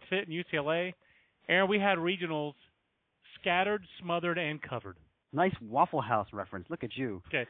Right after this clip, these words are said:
Speaker 2: Um, yes, uh, yes, we did. It was a lot of fun. Uh, out here, I think the, the story was, was the Bruins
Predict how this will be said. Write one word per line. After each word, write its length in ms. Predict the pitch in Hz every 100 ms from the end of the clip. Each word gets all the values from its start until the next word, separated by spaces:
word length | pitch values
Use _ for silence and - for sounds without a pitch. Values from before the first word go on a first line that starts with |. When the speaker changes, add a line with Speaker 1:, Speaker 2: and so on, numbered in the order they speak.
| -
Speaker 2:
Um, 420 | 123 117 110 104 95
yes, 240 | 135 147 131 -
uh, 60 | 131
yes, 180 | 117 117
we 80 | -
did. 200 | 117 117
It 40 | 107
was 80 |
a 60 | 107
lot 100 | 120
of 60 | 110
fun. 200 | 117 117
Uh, 120 | 117 107
out 140 | 120
here, 220 | 113 120 117
I 60 |
think 220 | 107 117
the, 120 | - 104 - - - _
the 60 | 135 -
story 300 | 156 160 151
was, 200 | 135 123 - _ -
was 120 | 131
the 80 | 127
Bruins 400 | 156 147 123